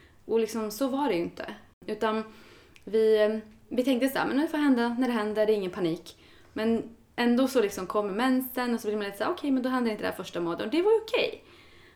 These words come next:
Och så liksom kom nästa mens och, ja, men det var också okej. Och sen så insåg jag att jag kanske inte hade koll på min cykel.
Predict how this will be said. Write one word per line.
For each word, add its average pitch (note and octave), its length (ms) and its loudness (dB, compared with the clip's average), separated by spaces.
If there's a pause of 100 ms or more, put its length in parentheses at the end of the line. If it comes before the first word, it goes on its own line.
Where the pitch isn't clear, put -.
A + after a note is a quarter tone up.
Och A#3+ 160 -2
så G3+ 200 -2
liksom F3 580 -6
kom C#4+ 200 4
nästa C#4 300 2
mens B3 440 0
och, B3 200 0
ja, E4+ 60 2
men D#4+ 200 4
det D4+ 60 2
var C#4+ 120 2
också C4+ 220 -4
okej. - 420 -6 (500)
Och B3 120 -4
sen C#4+ 320 4
så A3+ 460 2 (160)
insåg A3+ 380 -2
jag G3+ 60 -2
att G3+ 80 -8
jag F#3+ 80 -12
kanske F#3+ 200 -10
inte F#3+ 140 -10
hade G3+ 360 -6
koll - 220 -6
på - 140 -10
min F3 120 -2
cykel. - 480 -8